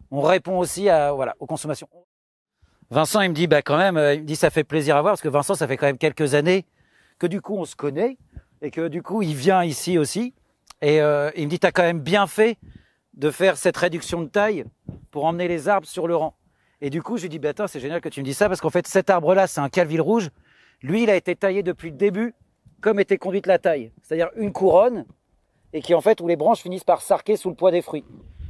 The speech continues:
Donc là, imaginez que cet arbre-là, tous les autres étaient pareils.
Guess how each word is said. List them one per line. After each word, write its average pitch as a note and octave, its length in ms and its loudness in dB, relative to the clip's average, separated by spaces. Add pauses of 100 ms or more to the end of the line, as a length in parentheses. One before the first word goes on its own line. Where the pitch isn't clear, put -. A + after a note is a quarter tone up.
(180)
Donc D#3+ 180 -2
là, A3+ 140 6
imaginez G3+ 420 2
que - 60 -2
cet G#3 220 0
arbre-là, F#3 560 4 (480)
tous B3+ 120 2
les A#3 220 6
autres B3 180 6
étaient G3+ 180 2
pareils. D#3 400 2